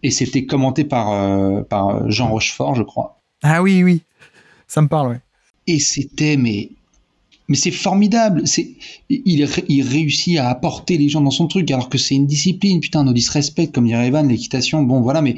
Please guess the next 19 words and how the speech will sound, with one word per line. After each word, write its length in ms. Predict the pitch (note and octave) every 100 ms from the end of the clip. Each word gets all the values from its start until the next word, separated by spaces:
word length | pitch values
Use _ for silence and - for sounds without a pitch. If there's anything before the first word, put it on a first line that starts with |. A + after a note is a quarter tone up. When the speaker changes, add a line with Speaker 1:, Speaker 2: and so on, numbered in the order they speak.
| -
Speaker 1:
<laughs> 160 | - -
c'est, 240 | - D#3
c'est 240 | C#3+ D#3+ C#3
juste, 340 | C#3+ D#3 - - - - -
euh, 180 | C#3 C3 D#3 E3 - _ _ -
à 100 | A#2+
ce 180 | - F3+
moment-là, 520 | E3 C#3+ C#3+ F3+ B3+ B3+ - _ _ _ _ _ _ _ _ _
il, 220 | A#2+ G#2 - -
il 160 | - -
t'emmène, 760 | - E3 D3+ D3 E3 G3+ B3 - _ _ _ _ _ _ _ -
et 60 |
n'importe 480 | A#2 F#3 F#3 D#3+ C#3+
qui 180 | - F3+
peut 140 | D3+
t'emmener 800 | A#2 D3 C#3 C3 C3 C#3+ C#3+ D3 -
dans 200 | A2 D3+
son 200 | - D3+
univers 500 | C3+ B2+ D3+ F#3